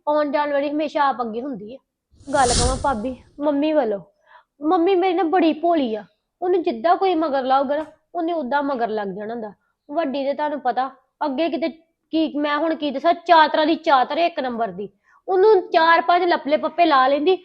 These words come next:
ਤੇ ਮੰਮੀ ਮੇਰੀ ਉਦਾਂ ਵਿਚਾਰੀ ਮਗਰ ਲੱਗ ਜਾਂਦੀ। ਹੁਣ ਤੁਹਾਡੇ ਵਾਲੀ ਵੇਖ ਲਓ, ਤੁਸੀਂ ਕਿਤੇ ਜਦੋਂ ਦੇ ਘਰ 'ਚ ਆਏ ਆ,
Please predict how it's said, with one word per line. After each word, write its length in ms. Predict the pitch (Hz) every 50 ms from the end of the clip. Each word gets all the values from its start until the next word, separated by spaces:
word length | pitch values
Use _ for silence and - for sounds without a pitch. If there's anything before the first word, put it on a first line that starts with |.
| _ _ -
ਤੇ 60 | 370
ਮੰਮੀ 280 | 320 359 381 339 381 381
ਮੇਰੀ 180 | 339 370 359 349
ਉਦਾਂ 280 | 339 269 254 330 339
ਵਿਚਾਰੀ 260 | 339 - 349 330 330 320
ਮਗਰ 280 | 294 294 262 254 247 220
ਲੱਗ 180 | 254 240 240 247
ਜਾਂਦੀ। 380 | 214 240 240 233 214 233 247 - _ _ _ _ _ _ -
ਹੁਣ 140 | 370 339 311
ਤੁਹਾਡੇ 280 | 370 370 381 294 339
ਵਾਲੀ 220 | 320 311 339 349 349
ਵੇਖ 180 | 349 320 294
ਲਓ, 160 | 285 269 269
ਤੁਸੀਂ 500 | 269 269 _ _ _ - - 349 359 320
ਕਿਤੇ 180 | 294 330 320 339
ਜਦੋਂ 220 | 269 320 302 311 302
ਦੇ 120 | 285 339 -
ਘਰ 200 | 359 339 339 339
'ਚ 120 | 339 311
ਆਏ 120 | 277 277 311
ਆ, 80 | 320